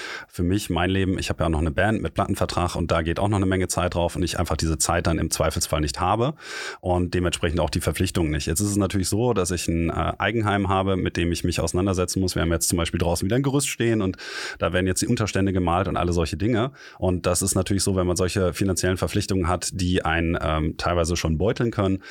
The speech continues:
dass man sich das doppelt überlegen müsste. Es gibt jetzt andere Fotografen, ich weiß nicht, ähm, jetzt nenne ich mal so ein paar Namen, wie zum Beispiel Kai Hornung oder Thomas Wester, die das ja im Zweifelsfall auch gemacht haben. Also Kai Hornung arbeitet noch Vollzeit, bei Thomas Wester zum Beispiel weiß ich's nicht.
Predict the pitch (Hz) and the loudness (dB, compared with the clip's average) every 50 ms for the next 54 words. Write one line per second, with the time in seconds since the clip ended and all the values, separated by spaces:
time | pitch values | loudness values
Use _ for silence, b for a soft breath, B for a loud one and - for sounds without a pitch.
0 | B B B - 90 - 98 90 82 90 - - 90 - - - - 101 101 - | B B B -2 0 0 0 0 0 0 0 0 -2 -2 -4 -4 -2 -2 0 2
1 | 104 87 87 85 85 80 82 80 76 80 78 78 78 - - 87 - - 92 - | 0 0 0 0 0 0 2 0 0 0 0 0 -2 -2 -2 -2 0 0 0 0
2 | - 139 - 113 113 - - - 82 95 113 139 151 147 - - 147 131 113 113 | 0 0 0 -2 -2 -2 -2 0 0 0 0 0 -2 -2 -2 -4 -2 0 0 0
3 | 123 147 147 - 101 95 - 90 90 104 113 - 110 117 - 113 - - 92 90 | 0 0 0 -2 -2 -2 0 0 0 0 0 0 0 0 0 0 -2 -2 0 0
4 | 87 85 82 - 87 92 101 - 98 92 87 87 87 85 - 85 82 80 87 101 | 0 0 0 0 0 -2 0 0 0 0 2 0 0 0 0 0 0 2 2 2
5 | 110 107 92 85 - 90 87 85 - - 113 110 - - 87 82 78 101 107 123 | 0 0 -2 -2 0 0 0 0 0 0 -2 -4 -2 -2 -2 0 0 0 2 2
6 | 135 131 127 127 - - 92 92 85 85 80 - - - 92 82 78 78 82 92 | 2 2 2 0 0 0 0 0 0 0 0 -2 -2 -2 0 0 2 2 2 2
7 | 127 - - 143 151 160 170 B B B B B B B - 90 90 98 104 107 | 0 0 0 0 0 0 -2 B B B B B B B -2 0 0 2 2 2
8 | 92 95 90 90 - 92 82 90 85 - - 90 92 95 95 - - 80 73 - | 2 2 0 2 2 0 0 2 0 2 2 2 0 0 -2 -2 -2 0 2 2
9 | 101 131 - - 90 85 80 80 - 82 78 80 82 78 80 - - 82 80 90 | 0 0 0 0 0 0 0 0 0 0 0 2 0 0 0 -2 -2 0 0 2
10 | 101 107 104 95 82 80 82 90 104 104 101 - 104 107 98 - - 101 101 - | 2 2 0 0 0 0 2 2 2 2 0 0 -2 -2 -2 0 0 0 0 2
11 | - 92 90 85 95 85 - - 90 85 - - 85 90 - - 85 - 98 87 | 0 0 2 0 -2 0 0 0 2 2 2 2 0 0 0 0 0 0 0 0
12 | 85 - - 76 78 82 80 80 78 - - - 110 156 - - B | 0 -2 0 0 0 2 2 0 -2 0 0 0 0 0 -2 -6 B